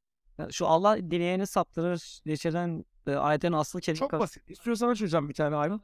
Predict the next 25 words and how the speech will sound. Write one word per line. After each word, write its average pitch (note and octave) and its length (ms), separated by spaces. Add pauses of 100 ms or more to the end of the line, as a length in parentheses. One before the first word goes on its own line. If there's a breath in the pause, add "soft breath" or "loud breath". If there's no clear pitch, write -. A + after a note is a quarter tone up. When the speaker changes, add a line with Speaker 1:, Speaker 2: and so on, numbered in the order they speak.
Speaker 2:
Ona G#3 180
sen A#3 280
başla. F3+ 380
İlave G#3 320
edeceğim G#3 280
bir G#3+ 60
şey - 100
olursa E3+ 220
ben F3+ 160
de C#3 60
ederim. A2 220 (160)
Speaker 1:
Tamam, G3 260
olur E3 180
abi. D3 200 (300)
Speaker 2:
"Yehdi F#3 360
men D#3 120
yeşe, C3+ 300
yudillu E3 420
men C3+ 80
yeşe." A2+ 320
Speaker 1:
Allah D#3 320
dilediğini, C#3+ 520 (200)
e, C3+ 60
yazayım C3 400
buraya. C3 280